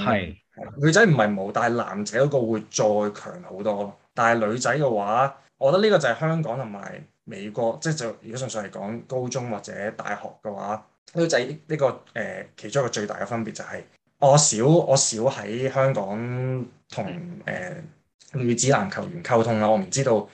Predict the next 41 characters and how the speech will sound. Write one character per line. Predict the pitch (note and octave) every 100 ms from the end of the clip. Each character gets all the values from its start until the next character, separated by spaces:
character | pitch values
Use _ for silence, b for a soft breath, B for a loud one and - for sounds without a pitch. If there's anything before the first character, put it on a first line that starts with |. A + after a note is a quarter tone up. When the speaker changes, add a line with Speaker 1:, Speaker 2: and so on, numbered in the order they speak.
| B B B
Speaker 1:
佢 | -
哋 | A2 G2
而 | F#2
家 | A#2 A#2
嗰 | A#2+
個 | A#2 G#2
發 | G2+ G#2+ G2+
展 | - G#2
嗰 | A2
個 | G#2+
情 | - F2
況 | G2+ G2
係 | F2
點 | F#2
樣 | G2+ F#2+
樣 | F2+
啦。 | F#2+ - _
但 | A#2 G#2+
係， | G#2+ - b b b _ _
誒， | A#2 G#2+ G#2 G#2
呢 | D#3+
一 | F3
邊 | D#3 F3+ E3
嘅 | A#2
話， | A#2 B2+
佢 |
哋 | G#2+ F#2+ F#2+ - _
其 | -
實 | A2+ C3+
個 | B2
mindset | C3+ C#3+ C#3 D3+ G#2+
係 |
同 | G2+ F#2+
男 | -
仔 | - A#2
冇 | G#2
分 | A2 G#2+
別 | -
嘅， | -
只 | - C#3
係 | A#2+